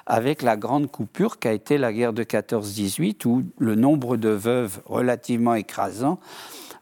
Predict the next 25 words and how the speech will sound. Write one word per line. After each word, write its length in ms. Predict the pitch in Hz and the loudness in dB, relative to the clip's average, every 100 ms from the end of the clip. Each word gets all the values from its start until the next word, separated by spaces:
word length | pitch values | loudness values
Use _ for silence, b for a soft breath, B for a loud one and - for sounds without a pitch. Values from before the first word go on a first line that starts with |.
| _ | _
a 100 | - | -6
fait 280 | - - 147 | -2 0 0
que 200 | 143 - | -2 -2
devant 420 | 107 113 107 113 | 0 0 0 0
la, 420 | 117 98 95 82 85 | 0 0 -2 -4 -8
le 120 | 95 | -8
choc 460 | 98 - 160 143 - - - | -6 0 0 0 -4 -18 -10
de 200 | 117 110 | 0 2
la 160 | 104 | 2
mort, 480 | 101 110 135 180 120 | 2 2 4 2 2
euh, 180 | 98 92 B B B B B 269 | 0 0 B B B B B -10
la 260 | - 123 110 | -4 2 0
croyance 640 | - 120 113 131 131 - | 2 -2 0 0 0 0
au, 80 | 107 | 0
au 180 | 98 113 | 0 -2
paradis 680 | - 101 104 90 107 151 147 | 0 0 0 -4 -2 0 0
a 60 | |
commencé, 640 | - 101 95 92 - 120 - | 0 -2 -2 -2 -2 -2 -2
au 60 | |
paradis, 580 | - - 117 104 104 95 | 0 0 0 -2 -2 -6
et 80 | 90 | -4
la 120 | 90 | -6
croyance 480 | - 104 110 110 - | -2 -2 0 -2 -6
au 60 | 92 | -6
purgatoire 760 | - 170 117 98 - 139 170 | 0 0 0 -4 -2 -2 -2